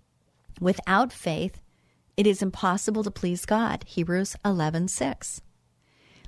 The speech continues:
"Let it be done for you according to your faith," Matthew nine twenty-nine. "Anything that is not done in faith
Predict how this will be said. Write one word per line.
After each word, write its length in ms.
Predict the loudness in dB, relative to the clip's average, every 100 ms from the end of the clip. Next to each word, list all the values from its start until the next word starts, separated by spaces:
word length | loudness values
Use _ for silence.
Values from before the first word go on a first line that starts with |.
| -2
"Let 240 | 0 2
it 120 | 2
be 120 | 2 0
done 360 | 2 2 2
for 140 | 0 -2
you 240 | 0 0
according 480 | -2 -2 0 0 -2
to 140 | -2
your 160 | -2 -4
faith," 480 | -2 -2 -2 -8 -18 -8
Matthew 400 | -2 -2 -2 -2
nine 300 | 0 0 -2
twenty-nine. 720 | -4 -4 -2 0 0 -2 -4 -10 -16 -18 -8 2
"Anything 480 | 6 6 4 4
that 180 | 4 2
is 180 | 0 -2 -12 -2
not 400 | 4 4 4 2
done 240 | 0 0
in 120 | 0 -2
faith 480 | -2 -2 -2 -6